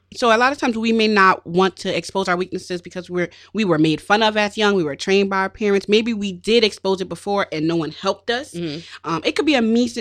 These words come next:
Speaker 1: a, a million reasons, but something shaped our mind that we believe I have to always appear to have it all together.
Speaker 2: Right.
Speaker 1: So we put it off, or we try, we don't try to potentially expose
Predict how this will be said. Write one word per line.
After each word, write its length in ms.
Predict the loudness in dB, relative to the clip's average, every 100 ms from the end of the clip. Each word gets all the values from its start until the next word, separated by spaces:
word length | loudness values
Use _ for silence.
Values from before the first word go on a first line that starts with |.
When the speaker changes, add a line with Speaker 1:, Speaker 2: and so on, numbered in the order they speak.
| -6
Speaker 1:
a, 280 | -2 -2 -2 _ -4
a 100 | -4
million 400 | -2 -2 0 0
reasons, 480 | -2 -4 -8 -10 -12 -16 -20 _
but 160 | 2 2
something 480 | 2 0 2 0
shaped 400 | 0 0 -2 -2
our 140 | -4 -2
mind 360 | -2 -2 -2 -2
that 120 | -4
we 160 | -6
believe 320 | -6 -6 -8 -6
I 100 | -6
have 180 | -6 -8
to 80 |
always 280 | -10 -8 -10
appear 380 | -12 -8 -8 -8
to 140 | -10
have 160 | -10 -10
it 80 | -10
all 80 | -10
together. 340 | -12 -14 -16 -12
Speaker 2:
Right. 260 | -6 -6 -8 -16
Speaker 1:
So 120 | -4 -2
we 120 | -2
put 240 | -2 0
it 100 | 4
off, 380 | 6 6 6 4
or 100 | 0
we 120 | -4
try, 580 | -6 -2 2 2 2 -2 -8 _ _ _ -16 -2
we 100 | 4
don't 180 | 4 4
try 200 | 2 2
to 80 | 2
potentially 540 | -4 -6 -4 -2 -2
expose 680 | -4 -6 -2 2 0 -2